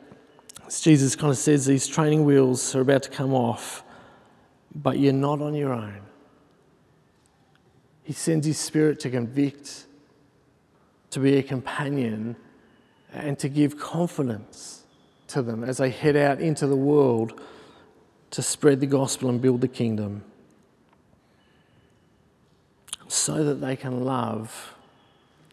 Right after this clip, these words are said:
Him and obey His commands. He says the same thing to you and me. So would you love well? Would you obey well? And would you live risky this week? Because we can, the wall is ours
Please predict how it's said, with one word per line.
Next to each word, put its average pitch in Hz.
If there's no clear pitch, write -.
Him 151
and 139
obey 123
His 123
commands. 110
He 143
says 156
the 131
same 156
thing 139
to -
you 123
and 117
me. 107
So -
would 139
you 143
love 151
well? 139
Would 127
you 139
obey 135
well? 120
And 123
would 151
you 160
live 147
risky 123
this 117
week? 113
Because 135
we 139
can, 139
the 131
wall 139
is 127
ours 120